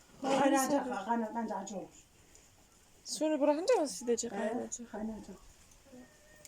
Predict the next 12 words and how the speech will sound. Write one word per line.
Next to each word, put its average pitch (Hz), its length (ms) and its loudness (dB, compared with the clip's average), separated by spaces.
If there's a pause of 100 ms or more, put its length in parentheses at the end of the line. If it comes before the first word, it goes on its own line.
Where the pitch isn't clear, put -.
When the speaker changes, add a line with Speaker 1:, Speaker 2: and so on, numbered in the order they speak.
(320)
Speaker 1:
Sen 302 260 6
git 269 220 4
hadi. 190 320 -2 (4000)
Özlem 262 300 6
Ali 262 280 4
ağladı. 269 460 2 (880)
Annesi 254 360 4
Özlem 247 260 0
Ali'ye 240 360 2
diye 247 100 -2
gitti 214 260 -8
bacılarım. 220 600 0